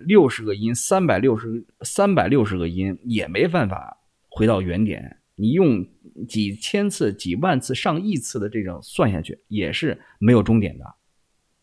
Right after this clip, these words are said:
那我们知道呢，经房是谁啊？经房是汉朝的易学大家啊，他是，呃，纳甲释法，也就是说我们民间通常说的那个六爻的算法的，呃，创始人就是经房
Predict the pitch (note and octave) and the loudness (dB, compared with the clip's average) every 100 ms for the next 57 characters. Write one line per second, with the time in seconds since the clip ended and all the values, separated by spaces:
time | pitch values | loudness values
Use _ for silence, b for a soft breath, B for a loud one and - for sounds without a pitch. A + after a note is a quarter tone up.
0 | _ _ _ _ - B B B B B | _ _ _ _ -20 B B B B B
1 | B D3+ B2 G2+ A#2 F#3 E3+ A2+ F#2+ - | B 2 4 4 4 4 4 4 0 -6
2 | _ _ _ _ _ F3 E3 F#2 G#2+ B2+ | _ _ _ _ _ 4 6 4 2 2
3 | F#2 E2 E2 D#2+ G2 - _ E3+ D#3+ A#2+ | 0 -2 -4 -6 -10 -16 _ 2 2 2
4 | G2 B2+ G2+ F2+ - D3+ G#2 G2 - E2 | 0 -2 -2 -2 -2 0 0 -2 -6 -8
5 | G2+ A#2+ G#2 F#2 A2 E2+ F#2 F2+ E2+ - | -4 -4 -4 -4 -4 -4 -6 -10 -12 -18
6 | _ _ - B2 - G2 B B B B | _ _ -4 -4 0 -4 B B B B
7 | F#2 F#2 F#2 D#3+ B2 G#2 - G#2 - G#2+ | -6 -4 2 2 0 -4 -6 -4 -4 -4
8 | - - E2+ G2 G2+ G#2 F#2 E2+ F2 F#2 | -8 -14 -12 -6 -2 -2 -2 -6 -4 -2
9 | A#2 B2 A#2+ A#2+ A#2 G#2+ A#2 A2 G#2 E2 | -2 0 -2 -4 -10 -8 -6 -6 -6 -10
10 | D2+ - _ _ C#3 E3 G#2+ F#2 - A#2 | -14 -20 _ _ 4 6 6 2 -2 -4
11 | B2 - G#2 F2+ A#1+ - - _ _ _ | -4 -2 -2 -4 -8 -16 -20 _ _ _
12 | _ _ - F2+ - G1+ - A#2 - D2+ | _ _ -14 -12 -12 -6 -2 -2 -2 -8
13 | E2 G2 - F#2+ F2 - F2+ F2 | -8 -10 -10 -10 -10 -8 -8 -8